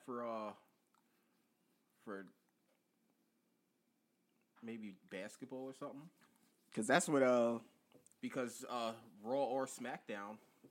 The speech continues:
Speaker 1: most probably Raw, that was on Sci-Fi too.
Speaker 2: Oh, for
Speaker 1: For the
Speaker 2: real?
Speaker 1: last couple of weeks.
Speaker 2: Oh, okay. Yeah. Yeah, hopefully it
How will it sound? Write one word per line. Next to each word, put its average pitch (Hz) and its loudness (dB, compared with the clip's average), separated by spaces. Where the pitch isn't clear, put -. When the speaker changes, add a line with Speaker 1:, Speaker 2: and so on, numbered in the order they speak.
Speaker 1:
most 113 -6
probably 107 -2
Raw, 120 -6
that 104 -10
was 151 -14
on 107 -12
Sci-Fi 110 -12
too. - -16
Speaker 2:
Oh, 117 2
for - -20
Speaker 1:
For - -10
the 120 -2
Speaker 2:
real? 233 2
Speaker 1:
last - -8
couple 98 -12
of 95 -12
weeks. - -16
Speaker 2:
Oh, 127 0
okay. 120 -2
Yeah. 95 -8
Yeah, 101 -6
hopefully 110 -4
it 104 -6